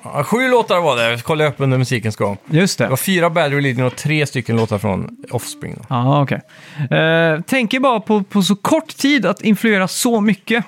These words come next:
Speaker 1: Mm.
Speaker 2: Och tänk också på Dreamcast. Vart, va-, vart hade alla moderna franchises varit utan Shenmue?
Speaker 1: Ja,
Speaker 2: Får också
Speaker 1: verkligen.
Speaker 2: tänka på att Shenmue var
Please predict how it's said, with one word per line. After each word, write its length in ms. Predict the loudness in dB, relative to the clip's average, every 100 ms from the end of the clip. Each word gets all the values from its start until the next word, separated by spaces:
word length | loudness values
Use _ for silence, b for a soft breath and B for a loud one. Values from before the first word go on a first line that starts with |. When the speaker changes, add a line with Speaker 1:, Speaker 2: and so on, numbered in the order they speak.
| B B -2
Speaker 1:
Mm. 220 | 2 2 -2 -6
Speaker 2:
Och 140 | -4 0
tänk 280 | 0 -2 -4
också 240 | -2 0 0
på 60 |
Dreamcast. 500 | 2 2 2 0 -2 b b b b b
Vart, 280 | -2 -2 -6
va-, 300 | 0 2 2 2
vart 260 | 0 0
hade 160 | 0 2
alla 120 | 2
moderna 460 | 2 2 2 0 -2
franchises 720 | -2 -2 -2 0 -2 -2 -4
varit 220 | -4 -2
utan 240 | -2 0 0
Shenmue? 440 | 2 2 4 2 -2 -4
Speaker 1:
Ja, 260 | 2 2 0 -6
Speaker 2:
Får 60 | -4
också 80 | -2
Speaker 1:
verkligen. 180 | 0 0
Speaker 2:
tänka 260 | 0 0
på 100 | 0
att 180 | -2 -2
Shenmue 500 | -2 2 4 4 2
var 300 | 0 2 2